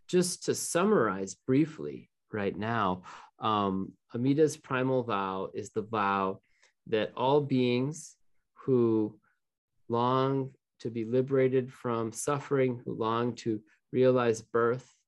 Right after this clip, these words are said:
in the world of enlightenment that we call Amida Buddha's primal vow, and entrust themselves to the Buddha and say the Nembutsu, Namo Amida Butsu,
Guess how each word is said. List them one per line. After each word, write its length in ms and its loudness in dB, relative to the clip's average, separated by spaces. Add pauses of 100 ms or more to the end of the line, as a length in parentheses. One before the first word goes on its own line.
(240)
in 360 0
the 80 -4
world 380 2
of 100 -6
enlightenment 680 -2
that 80 -8
we 100 -4
call 360 -6
Amida 340 0
Buddha's 420 0 (260)
primal 400 0
vow, 460 0 (360)
and 140 -4
entrust 720 -4
themselves 800 -2
to 80 -14
the 100 -2
Buddha 480 -2 (1160)
and 380 0 (240)
say 680 4 (100)
the 100 2
Nembutsu, 720 0
Namo 600 2
Amida 380 -2
Butsu, 500 -2